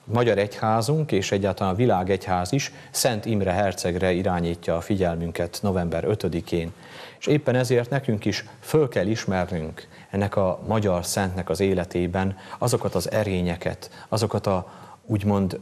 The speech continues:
mai fiatalság számára való példaadásokat, amelyek által előre lehet mozdítani az Isten országának építését. Szent Imre herceg ugyanis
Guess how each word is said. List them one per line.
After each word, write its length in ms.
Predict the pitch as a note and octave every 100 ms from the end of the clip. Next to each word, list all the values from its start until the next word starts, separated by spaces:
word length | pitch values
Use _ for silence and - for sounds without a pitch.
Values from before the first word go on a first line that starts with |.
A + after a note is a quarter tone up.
| -
mai 300 | G#2 A#2+ G2+
fiatalság 800 | - A2+ G2 G2 F#2 - F2 -
számára 840 | - G2 F#2 F2+ F2+ F2+ F2 -
való 360 | - G2+ F#2+ -
példaadásokat, 1300 | A#2 A2 F#2 F2+ D#2 D#2 D2+ E2+ - D#2 D#2 - - - - - -
amelyek 420 | - G#2+ G#2+ G2+
által 680 | - G#2+ A#2 A2+ A#2 A#2+ A#2+ - - - -
előre 380 | D3 B2+ G#2+
lehet 320 | G2+ F#2+ F#2+ G#2+
mozdítani 720 | A#2 G2 F#2+ E2 E2+ F2+ F#2 - - -
az 80 | G2+
Isten 300 | A#2 F#2+ F2+
országának 800 | F#2 - F2+ E2 F2 E2+ E2
építését. 1080 | - F2+ E2+ E2 - E2 F#2 - F2 - - - _ _ _ _
Szent 300 | - C#3 A#2
Imre 260 | B2 A2 G2
herceg 440 | G2+ G2+ - F#2+
ugyanis 400 | G2 G2 F#2+ -